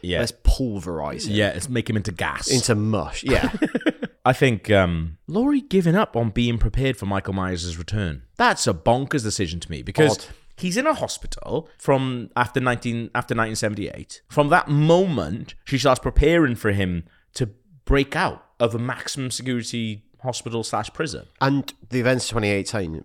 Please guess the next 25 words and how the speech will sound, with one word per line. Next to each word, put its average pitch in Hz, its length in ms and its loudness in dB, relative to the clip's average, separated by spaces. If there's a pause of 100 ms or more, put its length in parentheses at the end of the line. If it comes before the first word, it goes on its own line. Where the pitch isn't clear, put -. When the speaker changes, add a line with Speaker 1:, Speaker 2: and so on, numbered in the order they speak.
Speaker 2:
prove 107 320 -2
her 95 160 -4
right. 80 300 -4 (100)
Speaker 1:
Yeah. 131 280 2 (200)
Speaker 2:
Vindicate 139 720 0
her. - 160 -12 (140)
Speaker 1:
Absolutely. 120 680 0 (120)
Michael 240 280 4
Myers 160 640 -2 (140)
escapes 165 500 0 (100)
a, 143 80 -2 (240)
like, 120 320 -4 (120)
murder 135 640 2 (160)
by, 117 320 6
you 117 260 2
know, 92 80 -6
fifty - 420 -2
people 127 300 -4
trying 107 240 0
to 92 60 -12
kill 101 220 -4
him, 85 240 -10 (360)
kills 208 280 2
her 214 320 6
daughter. 180 680 -2